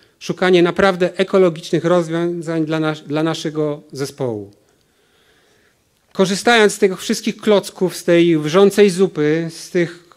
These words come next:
kolejnych naszych pomysłów, zaczęliśmy budować przykładowo i pokazywać te nasze kolejne,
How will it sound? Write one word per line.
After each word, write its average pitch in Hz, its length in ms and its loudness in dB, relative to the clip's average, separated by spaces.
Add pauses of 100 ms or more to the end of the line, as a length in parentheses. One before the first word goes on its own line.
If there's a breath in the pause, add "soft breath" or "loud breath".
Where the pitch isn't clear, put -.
kolejnych 190 540 4
naszych 175 280 -2
pomysłów, 185 640 0 (480 soft breath)
zaczęliśmy 190 640 0
budować 180 800 2
przykładowo 190 840 2
i 156 120 -12
pokazywać 175 680 -2
te 170 300 0
nasze 170 320 0
kolejne, 170 640 0